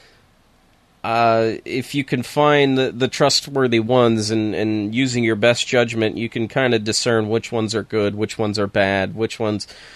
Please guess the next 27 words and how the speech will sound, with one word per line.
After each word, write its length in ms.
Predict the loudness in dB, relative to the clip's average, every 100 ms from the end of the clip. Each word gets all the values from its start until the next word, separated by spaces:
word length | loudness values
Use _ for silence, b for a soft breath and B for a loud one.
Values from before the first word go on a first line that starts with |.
| B B
are, 360 | 0 0 0 -2
are 340 | -2 -2 -2 -2
absolutely, 720 | -2 -2 -4 -4 -4 -4 -2
you 340 | -2 -6 -4 -2
know, 260 | -2 -2 -8 _ _
people 340 | -6 -4 2 4
asking 380 | 4 0 -2
leading 240 | 0 2 2
questions. 420 | 2 2 2 0
And 80 | 2
at 140 | 2
one 260 | 2 0 0
point, 420 | 2 4 2 0 -2
uh, 320 | 2 2 2
during 640 | 0 0 2 2 0 -4 -8 _ _
Anne's 600 | 0 2 2 2 0 -2 0 -4
<laughs> 120 | -2
hypnosis 520 | -2 2 2 0 -4
session, 440 | -2 -2 -2 -6 -8 B B B -8
Bud 280 | 2 2 4
Hopkins 520 | 4 2 4 0 2
steps 540 | 2 2 2 2 0 2
in 340 | 4 4 4
and 120 | 2
starts 320 | 2 2 2
asking 440 | 2 2 2 0 -2
questions. 720 | 2 2 2 -2 -4 -4